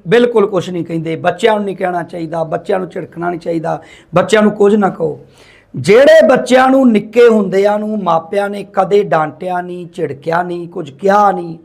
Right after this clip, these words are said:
ਤੇ ਫਿਰ ਉਹ ਟੀਚਰਾਂ ਤੋਂ ਵੀ ਇੰਝ ਹੀ ਭਾਲਦੇ ਨੇ ਵੀ ਮੈਂ ਕੁਝ ਮਰਜ਼ੀ ਗਲਤੀ ਕਰ ਲਾਂ, ਮੈਨੂੰ ਝਿੜਕਣਾ ਨਹੀਂ। ਇਹੋ ਜਿਹੇ ਬੱਚੇ ਨੂੰ ਜਦੋਂ ਕੋਈ ਕੁਝ ਕਹਿ ਦੇ, ਫਿਰ ਉਹ ਬਹੁਤ ਵੱਡੀ ਗੱਲ ਸਮਝਦਾ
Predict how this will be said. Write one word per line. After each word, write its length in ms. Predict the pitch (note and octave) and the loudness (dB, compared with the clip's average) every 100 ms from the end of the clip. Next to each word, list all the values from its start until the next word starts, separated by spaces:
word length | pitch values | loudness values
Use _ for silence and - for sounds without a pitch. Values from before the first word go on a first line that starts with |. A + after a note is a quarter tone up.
| _ _ _ _ _ _ _ | _ _ _ _ _ _ _
ਤੇ 120 | B3 | 2
ਫਿਰ 240 | C4 C#4 C#4+ | 4 4 4
ਉਹ 340 | C#4 D4+ D4 | 6 4 4
ਟੀਚਰਾਂ 440 | C#4 C#4 D#4+ E4+ | 0 2 2 4
ਤੋਂ 140 | F4 E4 | 2 0
ਵੀ 160 | D#4 | 0
ਇੰਝ 180 | C#4+ A#3+ | -2 -2
ਹੀ 80 | C#4 | -6
ਭਾਲਦੇ 400 | C4 A#3+ F3 F3 | -2 -2 -2 -10
ਨੇ 140 | E3 D#3+ _ _ _ _ _ - | -16 -18 _ _ _ _ _ -2
ਵੀ 80 | G#3+ | 2
ਮੈਂ 180 | A#3 | 2
ਕੁਝ 220 | A3+ A3+ A3+ | 2 -2 0
ਮਰਜ਼ੀ 360 | G#3+ F#3+ A#3+ | -2 -2 -4
ਗਲਤੀ 260 | A3 G#3+ A#3+ | -4 -6 -10
ਕਰ 180 | G3+ F#3 | -10 -8
ਲਾਂ, 140 | G3+ | -10
ਮੈਨੂੰ 200 | G3+ G3 | -12 -14
ਝਿੜਕਣਾ 380 | F#3+ E3 D#3+ D#3 | -16 -16 -16 -16
ਨਹੀਂ। 140 | D3+ D#3 _ _ _ _ - | -18 -20 _ _ _ _ 2
ਇਹੋ 260 | A#3 A#3+ D#4 | 4 6 4
ਜਿਹੇ 140 | D#4 | 4
ਬੱਚੇ 320 | C#4 C4+ C#4+ | 2 0 -2
ਨੂੰ 140 | C#4 G#3+ | -6 -2
ਜਦੋਂ 300 | A3+ C#4 D#4 | 2 2 2
ਕੋਈ 220 | F4 E4+ | 0 0
ਕੁਝ 220 | E4 C4+ | 0 -2
ਕਹਿ 220 | C#4+ C#4 | 0 2
ਦੇ, 320 | B3+ E3+ - _ _ _ _ _ _ | 2 0 -6 _ _ _ _ _ _
ਫਿਰ 180 | - G3+ | -6 -6
ਉਹ 240 | - G3 G3 | -4 -4 -4
ਬਹੁਤ 340 | C3 F#3 F3+ | -2 -4 -4
ਵੱਡੀ 360 | D#3 C3+ D3+ C#3+ | -10 -10 -12 -12
ਗੱਲ 140 | C3 | -16
ਸਮਝਦਾ 380 | B2+ A#2+ B2+ | -20 -20 -20